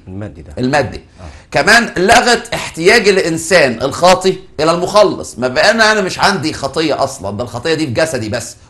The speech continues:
Speaker 2: والجسد هيتلاشى، فانا مش محتاج للمسيح ولا محتاج لخلاصه يخلصني منين؟ من الخطية، لان الجسد ده الله، الله هيلاشيه في الاخر، والروح ترتقي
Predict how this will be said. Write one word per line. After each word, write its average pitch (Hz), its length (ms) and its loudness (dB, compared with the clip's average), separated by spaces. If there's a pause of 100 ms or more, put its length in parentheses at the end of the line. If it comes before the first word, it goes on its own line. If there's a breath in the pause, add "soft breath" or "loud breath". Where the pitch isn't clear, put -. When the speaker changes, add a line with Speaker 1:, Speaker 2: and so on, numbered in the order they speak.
Speaker 2:
والجسد 135 440 -4
هيتلاشى، 107 440 -6 (320 soft breath)
فانا 165 140 2
مش 202 140 -2
محتاج 226 340 -2
للمسيح 214 640 -4 (280 soft breath)
ولا 185 240 4
محتاج 190 420 0
لخلاصه 185 540 2
يخلصني 165 480 0
منين؟ 151 420 -4 (360 soft breath)
من 147 100 -2
الخطية، 165 420 2
لان 160 180 2
الجسد 156 420 0
ده 180 80 4
الله، 175 280 4
الله 151 180 2
هيلاشيه 160 480 -2
في 156 120 -8
الاخر، 160 500 -2 (360 soft breath)
والروح 165 420 0
ترتقي 170 640 -2